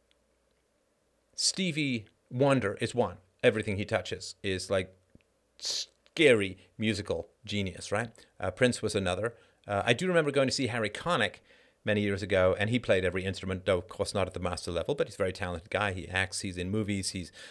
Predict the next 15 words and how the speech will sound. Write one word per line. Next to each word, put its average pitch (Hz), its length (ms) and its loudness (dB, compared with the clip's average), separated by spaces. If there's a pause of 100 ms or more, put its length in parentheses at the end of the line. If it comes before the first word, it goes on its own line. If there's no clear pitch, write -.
(140)
a, 98 180 0
a 90 40 -8
good 101 160 -2
singer, 113 380 0
he's 101 200 -4
an 90 200 0 (240)
incredible 110 480 2
pianist. 117 560 0
Uh, 101 100 4
he 98 140 -2
plays 98 320 -2
so - 200 0
many 98 160 -2
different 92 220 -4
instruments. 113 400 -4